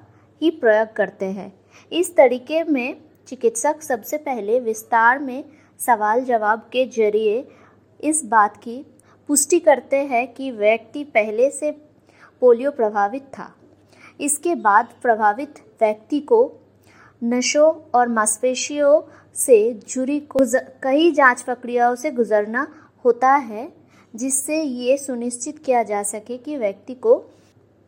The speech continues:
हो रही परेशानियों के लक्षण किसी और बीमारी या विकार के कारण तो नहीं हो रही। उदाहरण के तौर पर चिकित्सक ये जांच करेंगे कि व्यक्ति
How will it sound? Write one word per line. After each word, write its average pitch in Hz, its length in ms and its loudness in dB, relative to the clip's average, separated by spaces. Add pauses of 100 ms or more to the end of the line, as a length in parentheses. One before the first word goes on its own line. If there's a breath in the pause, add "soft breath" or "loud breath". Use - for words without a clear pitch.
(120)
हो 277 160 10
रही 262 340 8
परेशानियों 262 840 0
के 277 260 0
लक्षण 262 520 -6 (460 soft breath)
किसी 302 300 -2
और 254 360 4
बीमारी 240 640 -4 (360 soft breath)
या 247 160 2
विकार 226 500 0
के 311 180 -4
कारण 233 480 2
तो 330 180 -2
नहीं 302 400 0 (320)
हो 302 120 8
रही। 277 320 2 (480 soft breath)
उदाहरण 262 540 4
के 320 180 -4
तौर 240 340 2
पर 233 240 2
चिकित्सक 247 640 -8 (480 soft breath)
ये 294 500 0 (180)
जांच 247 440 2
करेंगे 240 480 2
कि 277 200 -8
व्यक्ति 226 580 -8